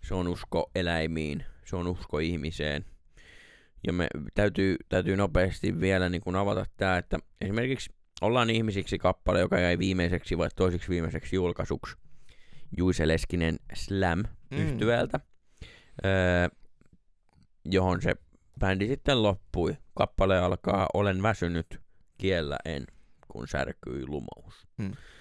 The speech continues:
Speaker 1: Väsyttää tämä eläinten vallankumous. Öö, ihminen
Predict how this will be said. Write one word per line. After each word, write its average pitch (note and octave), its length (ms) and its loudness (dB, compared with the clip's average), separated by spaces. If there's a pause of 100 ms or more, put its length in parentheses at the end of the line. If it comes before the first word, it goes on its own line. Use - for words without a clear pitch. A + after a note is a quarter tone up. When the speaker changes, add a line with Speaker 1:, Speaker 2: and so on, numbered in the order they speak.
(260)
Speaker 1:
Väsyttää F#2 580 0
tämä C#2 300 0
eläinten D#2 520 -2
vallankumous. A#1+ 800 -4 (1200)
Öö, A2 480 6 (1400)
ihminen C#3 760 4